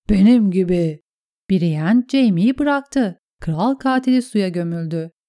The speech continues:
ve orman vahşi kahkahalarla çınladı. Brienne sallanarak ayağa kalktı. Belinden aşağısı çamur ve kan içindeydi. Giysileri dağılmıştı. Suratı kıpkırmızıydı.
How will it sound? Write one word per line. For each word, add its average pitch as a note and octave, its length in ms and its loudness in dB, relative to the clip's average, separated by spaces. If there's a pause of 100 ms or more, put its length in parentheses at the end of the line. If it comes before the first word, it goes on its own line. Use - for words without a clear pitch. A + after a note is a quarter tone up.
(200)
ve C4 100 0
orman F#3+ 640 0
vahşi C4 480 -4
kahkahalarla G#3+ 800 -4
çınladı. E3 680 -8 (520)
Brienne G#3+ 440 4
sallanarak G3 720 -2
ayağa E4 320 2
kalktı. E3+ 520 -6 (220)
Belinden F#3 580 0
aşağısı A3 520 -4
çamur A#3+ 380 0
ve D#4 140 -2
kan C#4 220 2
içindeydi. F3 680 -6 (240)
Giysileri F#3 540 -2
dağılmıştı. D4+ 800 -2 (220)
Suratı G#3 480 -4
kıpkırmızıydı. F3 960 -6